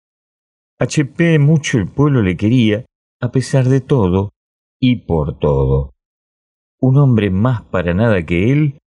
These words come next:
no había en este mundo, pero valía por lo que era y sabía mucho sin saber que lo sabía,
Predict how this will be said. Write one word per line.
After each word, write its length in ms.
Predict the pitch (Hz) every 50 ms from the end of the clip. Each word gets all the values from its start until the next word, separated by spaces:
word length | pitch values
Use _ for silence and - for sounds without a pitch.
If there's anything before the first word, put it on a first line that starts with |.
| _ _ _ _ _
no 200 | - 98 107 107
había 340 | 104 95 85 78 76 73 71
en 80 | 69
este 220 | 76 73 - - 80
mundo, 380 | 76 73 71 69 71 71 - - _ _ _ _ _
pero 220 | - 110 101 107
valía 560 | 92 110 110 110 110 117 139 170 170 165 151 113
por 160 | - 123 113
lo 160 | 120 117 -
que 240 | - 131 139 139 123
era 260 | 98 101 101 104 - _ _ _ _ _ _ _ -
y 100 | 127 104
sabía 600 | - - - - 98 90 92 117 135 135 117 95
mucho 420 | 101 127 143 139 143 - 104 85
sin 220 | - - 120 117
saber 460 | 113 - - 98 92 117 147 135 95 76
que 140 | - 90
lo 160 | 76 71 76 73
sabía, 560 | - - 73 71 73 69 65 65 65 65